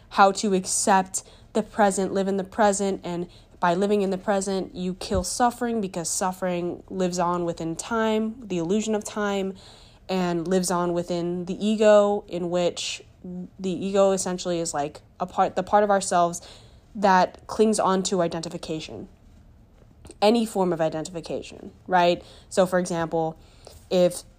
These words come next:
you identify as somebody who is a really good writer, when somebody critiques your work and says you're actually a really shitty writer, you either immediately get defensive or it really, really bothers you. And that's because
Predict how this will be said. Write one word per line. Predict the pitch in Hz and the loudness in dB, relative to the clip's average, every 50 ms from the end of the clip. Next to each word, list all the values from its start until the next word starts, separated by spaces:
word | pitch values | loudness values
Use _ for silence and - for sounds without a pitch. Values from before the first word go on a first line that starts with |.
| - - | -20 -12
you | - 190 190 190 196 196 202 208 202 - | -8 -4 -2 0 0 2 4 4 4 6
identify | - 185 180 185 175 180 180 185 180 - 190 170 170 170 170 165 165 175 - - | 4 4 2 2 0 -2 -2 -4 -2 0 0 2 2 0 0 -2 -4 -6 -8 -6
as | - 180 175 170 | -6 -4 -2 -2
somebody | - - - - - 202 185 185 185 180 170 170 170 170 170 | -2 -2 -2 0 2 2 2 4 2 2 2 2 0 0 -2
who | 170 - 202 190 190 185 - | -2 -2 -2 -2 0 -2 -2
is | - 175 175 175 175 170 - - - - - | -4 -2 -2 -2 -2 -2 -4 -6 -10 -6 -2
a | 185 190 | -2 0
really | 190 190 185 185 202 190 180 170 180 180 170 - | 0 0 0 2 2 2 2 2 -2 -4 -4 -6
good | - 175 170 170 170 170 170 185 - - - - - | -4 -2 -2 0 -2 -2 -4 -6 -12 -16 -20 -20 -4
writer, | 196 190 214 277 277 208 170 165 170 | 2 4 6 6 6 4 2 0 0
when | 170 185 185 196 | 0 0 -2 2
somebody | - 233 226 220 220 214 | 2 2 2 4 2 0
critiques | 208 - 233 208 - - 240 220 - - | 0 -2 -4 -4 -2 -2 -2 -2 -2 -2
your | 202 185 180 | -2 -2 0
work | 185 233 294 311 262 262 254 - | 2 2 2 2 2 0 -2 -6
and | - 180 175 175 175 185 | -6 -4 -4 -4 -4 -4
says | 196 - - 185 185 185 180 | -4 -2 0 0 0 0 -2
you're | 170 185 180 185 | -2 -2 0 2
actually | 175 180 180 - 196 175 | 0 0 0 -2 -4 -4
a | 165 | -2
really | 170 175 175 165 | -2 -2 -2 -2
shitty | 165 - - 180 165 156 156 | -4 -6 -6 -6 -4 -4 -2
writer, | 165 190 233 226 185 156 151 151 - - - - - - - _ - | 0 0 0 0 0 -2 -4 -6 -8 -12 -20 -20 -20 -20 -20 _ -2
you | 196 196 196 - - - - - - - | 0 2 4 4 2 2 -4 -12 -8 -4
either | 208 208 202 202 196 196 196 190 190 | -2 0 0 0 2 2 2 2 2
immediately | - 185 196 196 190 214 202 170 185 | 2 2 0 0 2 2 0 0 0
get | 180 180 170 | 0 0 -2
defensive | 180 175 - 214 254 262 247 214 208 220 | -2 -2 0 0 0 2 0 0 -2 0
or | - 190 190 | 2 2 2
it | 175 156 | 2 0
really, | 156 160 175 180 180 190 | -2 -2 0 0 0 0
really | 185 175 170 165 165 | 0 0 -2 -2 -2
bothers | 170 185 208 302 311 226 190 165 - | 0 2 2 2 2 0 -4 -4 -6
you. | 165 156 151 | -6 -6 -6
And | - 175 196 | -4 -4 -2
that's | 202 226 226 - | -2 -2 -4 -4
because | - 226 - 208 180 175 175 175 | -8 -6 -4 -2 -2 -2 -2 -4